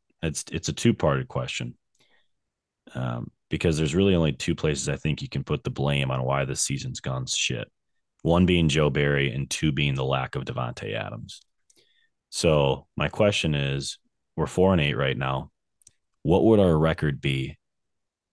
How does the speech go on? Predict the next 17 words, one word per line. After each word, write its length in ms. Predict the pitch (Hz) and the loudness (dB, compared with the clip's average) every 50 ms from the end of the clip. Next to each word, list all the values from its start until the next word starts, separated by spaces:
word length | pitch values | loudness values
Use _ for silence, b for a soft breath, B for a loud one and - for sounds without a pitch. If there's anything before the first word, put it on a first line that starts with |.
| _ _ - | _ _ -6
if 140 | 78 69 - | -4 -4 -2
Joe 260 | - 80 78 80 78 | 0 2 2 2 2
Barry 380 | 69 78 76 76 76 76 73 | 2 2 2 2 2 2 2
was 220 | 71 69 67 65 69 | 0 0 -2 -4 -4
not 560 | 67 67 67 71 73 65 62 64 - - - _ _ _ _ _ _ | -4 -2 -2 0 0 -2 -4 -6 -10 -14 -18 _ _ _ _ _ _
our 140 | - 69 69 | -4 -4 -4
defensive 520 | - - 73 69 - - 67 - 69 - - | -2 -2 -4 -2 -4 -4 -6 -6 -8 -10 -6
coordinator, 460 | - 67 62 62 62 55 67 76 - _ _ - | -4 -4 -2 -2 -4 -6 -8 -8 -10 _ _ -2
coordinator? 500 | - 80 69 65 62 60 64 71 87 - _ _ _ _ _ _ _ _ _ _ _ _ _ _ _ _ _ - | -2 0 0 0 -2 -2 -2 -4 -6 -8 _ _ _ _ _ _ _ _ _ _ _ _ _ _ _ _ _ -4
And 100 | - 76 | -2 -2
then 120 | 71 71 69 | 0 0 0
secondly, 680 | - - - 104 98 - 85 73 67 65 64 67 - - _ _ _ _ _ _ _ _ _ _ _ _ _ _ _ _ _ _ _ _ - | 0 0 2 2 2 2 0 -2 -2 -2 -4 -6 -8 -12 _ _ _ _ _ _ _ _ _ _ _ _ _ _ _ _ _ _ _ _ 0
what 180 | - 80 78 80 | 2 4 6 6
would 100 | 78 76 | 6 6
our 260 | 73 73 73 71 - _ _ _ _ _ | 4 4 2 0 -2 _ _ _ _ _
record 380 | - 85 78 71 - 76 71 67 | -2 0 0 0 0 -2 -4 -2
be 400 | 69 71 69 69 67 67 65 | 0 0 2 2 0 0 -4